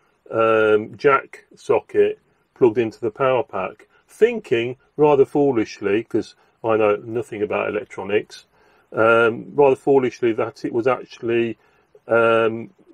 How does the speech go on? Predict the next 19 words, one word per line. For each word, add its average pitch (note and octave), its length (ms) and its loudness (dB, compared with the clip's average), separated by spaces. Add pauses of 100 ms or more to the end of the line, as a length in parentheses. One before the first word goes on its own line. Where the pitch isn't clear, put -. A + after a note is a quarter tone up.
charging C3 560 2
up A2+ 240 2 (500)
the A#2+ 460 -2
twelve C#3+ 320 2
volt C3 200 0
battery A#2+ 420 -4
from B2+ 320 0
the B2 80 -2
power C3+ 300 0
pack, G2 320 -8
which - 360 -10
is A2+ 440 -4 (420)
totally B2 320 0
ludicrous, G#2+ 840 -4
and G#2+ 320 -2
that G#2+ 280 -6
does G#2 180 -4
not G#2 220 -8
work. G2+ 520 -2